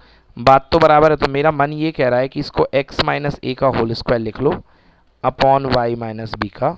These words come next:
होल cube। चलो भाई आ गया, क्या आ गया, मेरे पास आ गया डी two y by डी एक्स टू, इतना आ गया। अब मुझे value किस चीज़ की चाहिए? सबसे शुरुआत में देखिए question क्या है, one plus d वाई by डी एक्स का whole square की power three by two,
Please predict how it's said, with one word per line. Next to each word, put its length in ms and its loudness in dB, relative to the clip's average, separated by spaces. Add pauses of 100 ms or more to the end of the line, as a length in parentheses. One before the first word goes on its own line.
(240)
होल 220 -6
cube। 320 -14
चलो 300 4
भाई 240 -2
आ 140 -6
गया, 240 -10 (420)
क्या 140 6
आ 140 8
गया, 260 0 (360)
मेरे 200 0
पास 240 2
आ 80 0
गया 220 -4
डी 280 -8 (120)
two 160 2
y 240 2
by 220 -6
डी 220 -10
एक्स 300 -14
टू, 80 -10 (540)
इतना 340 -8
आ 120 -12
गया। 220 -20 (600)
अब 80 0
मुझे 260 0
value 340 4
किस 140 -4
चीज़ 220 -4
की 100 -10
चाहिए? 400 -4
सबसे 320 -4
शुरुआत 420 0
में 100 -2
देखिए 200 -4
question 360 -2
क्या 200 0
है, 180 -4 (380)
one 400 4
plus 300 2 (120)
d 160 0
वाई 180 6
by 120 2
डी 160 -2
एक्स 160 -2
का 140 0
whole 260 2
square 280 2
की 180 -8
power 200 2
three 200 -12
by 180 -6
two, 180 -4